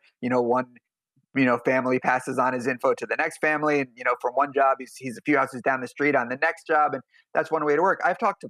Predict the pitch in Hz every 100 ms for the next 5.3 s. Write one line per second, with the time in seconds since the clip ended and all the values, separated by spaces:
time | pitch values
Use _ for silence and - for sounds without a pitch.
0 | - 170 220 - 233 120 117 120 120 117
1 | 117 123 120 - 135 120 _ _ - 135
2 | 113 127 147 147 131 139 131 156 - 135
3 | 127 - 120 120 135 127 123 - 147 147
4 | 123 120 120 - _ _ _ _ _ _
5 | - 117